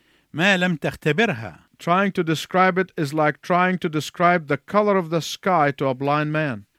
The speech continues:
Speaker 1: محاولة وصفها تشبه محاولة وصف لون السماء لرجل أعمى.
Speaker 2: But we must first recognize that we are sinners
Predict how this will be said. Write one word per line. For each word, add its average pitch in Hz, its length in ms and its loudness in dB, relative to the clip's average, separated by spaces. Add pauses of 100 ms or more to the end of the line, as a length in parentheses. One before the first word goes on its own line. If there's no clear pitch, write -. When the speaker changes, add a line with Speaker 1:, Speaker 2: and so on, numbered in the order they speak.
(100)
Speaker 1:
محاولة 151 640 -2
وصفها 180 800 0 (540)
تشبه 220 720 0
محاولة 190 720 -2
وصف 202 360 -2
لون 214 300 2
السماء 196 640 0 (160)
لرجل 160 560 0
أعمى. 123 420 -2 (280)
Speaker 2:
But 151 180 -2
we 190 100 0
must 233 340 0
first 175 640 0
recognize 147 920 0 (320)
that 143 260 -4
we 190 220 0
are 180 200 -2
sinners 147 640 -2